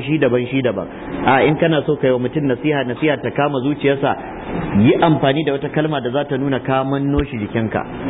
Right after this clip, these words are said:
"Dan uwa da Allah ka yi kaza mana. Ya ƴar uwa ina ma dai a ce kin yi kaza." In ya cika haife shi ka ce, "Ya ɗana ina ma ka ce ka yi kaza." Ko da ba kai ka haife shi ba, domin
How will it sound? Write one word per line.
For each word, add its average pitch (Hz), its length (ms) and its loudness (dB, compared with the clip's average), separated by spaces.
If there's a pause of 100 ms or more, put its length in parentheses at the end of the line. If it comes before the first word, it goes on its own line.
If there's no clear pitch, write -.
(460)
"Dan 131 180 6 (100)
uwa 131 140 4
da 120 140 -2
Allah 135 280 0
ka - 80 -4
yi 120 100 2
kaza 110 300 -2
mana. 90 220 -8 (340)
Ya 123 160 4
ƴar 135 220 4
uwa 139 180 6
ina 127 260 2
ma 139 140 -2
dai 147 140 0
a 117 80 -4
ce 120 160 -2
kin 117 180 -2
yi 117 80 0
kaza." 82 240 -2 (800)
In 156 140 6
ya 160 180 4
cika 156 160 0
haife 131 300 2
shi 127 80 -2
ka 117 100 0
ce, 131 120 0
"Ya 127 200 4
ɗana 127 400 -2
ina 139 220 0
ma 156 140 -2
ka 131 120 -4
ce 113 180 -2 (180)
ka 120 80 4
yi 123 100 4
kaza." 95 260 0 (640)
Ko 226 180 8
da 170 180 6
ba 120 140 4
kai 127 140 0
ka 131 120 -2
haife 104 300 -2
shi 95 80 -4
ba, 69 140 0
domin 120 240 4